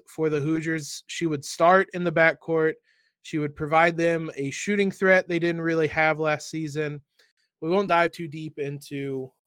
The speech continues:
uh, her, though, because if she does announce, that'll be a podcast in itself. But, um, it certainly seems like she could be a real possibility. And I think that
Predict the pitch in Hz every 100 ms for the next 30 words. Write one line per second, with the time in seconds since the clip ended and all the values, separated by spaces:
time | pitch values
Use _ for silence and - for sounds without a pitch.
0 | _ _ _ _ _ _ 131 120 - 151
1 | 151 143 143 143 135 - 139 131 127 123
2 | - - _ _ _ _ 127 - 135 151
3 | 180 202 202 202 202 - 151 147 147 147
4 | 143 151 139 156 143 147 135 - - 156
5 | 147 143 - 135 131 117 _ _ _ _
6 | _ - 127 123 120 - 131 - 202 190
7 | 185 - - 190 196 170 175 160 - -
8 | 156 - 143 - 180 202 196 165 185 185
9 | 180 175 170 156 147 208 214 214 214 _
10 | - - _ _ _ 139 156 139 _ 160
11 | 165 226 233 190 190 220